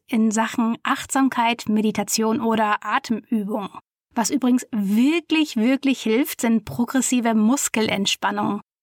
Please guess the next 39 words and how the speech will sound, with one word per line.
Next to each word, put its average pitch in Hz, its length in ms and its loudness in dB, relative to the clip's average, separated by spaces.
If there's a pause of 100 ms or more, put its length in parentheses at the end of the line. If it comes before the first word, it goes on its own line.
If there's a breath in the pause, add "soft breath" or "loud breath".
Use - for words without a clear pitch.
Falls 254 200 -2
ihr 254 60 0
das 339 180 0
noch 370 140 2
nicht 320 220 0
kennt, 262 340 -2
dann 233 160 2
googelt 240 300 0
einfach - 280 -4
mal. 208 220 -2
Das 208 220 -2
hab 240 160 -2
ich 311 300 -2
tatsächlich 247 520 -2
auf - 140 -8
einer 220 280 2
Reha 226 280 2
kennenlernen 202 480 -6
dürfen. 190 440 -4 (360)
Man 226 140 2
spannt - 300 -4
nacheinander 302 760 2
verschiedene 262 480 0
Muskeln 269 420 2
im 247 160 0
Körper 220 360 -2
an, 208 280 -2 (380)
hält 370 360 -2
die 381 100 2
Spannung, 277 520 0 (220)
lässt 214 340 -2
los 269 380 0
und 240 100 0
ich 233 140 0
schwöre, 262 560 2
nach 254 160 2
einer 247 180 0
solchen 269 500 0
Session 269 580 0